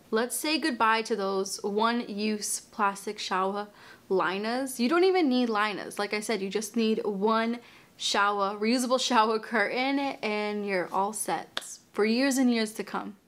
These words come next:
Fancy organizing containers. I mean, I want, I would like to th-,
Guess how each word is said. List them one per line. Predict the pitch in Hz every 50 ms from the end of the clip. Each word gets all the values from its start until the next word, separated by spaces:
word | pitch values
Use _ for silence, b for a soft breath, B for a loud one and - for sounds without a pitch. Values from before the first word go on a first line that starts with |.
| _ _ _ _ _ _ _ _ _ _
Fancy | - 254 269 277 285 311 302 262
organizing | - 247 240 233 262 240 226 226 233 233 220 233 233 233 226 220
containers. | - 233 220 214 214 214 196 190 185 175 165 165 165 175 196 - - - - - 202 -
I | - 254 254 254
mean, | 262 262 262 254 240 247 254 220 220 B 247 B
I | 233 220
want, | 214 220 220 220 226 220 -
I | 240 233
would | 226 254 226
like | 214 214 220 220
to | - 254
th-, | 220 226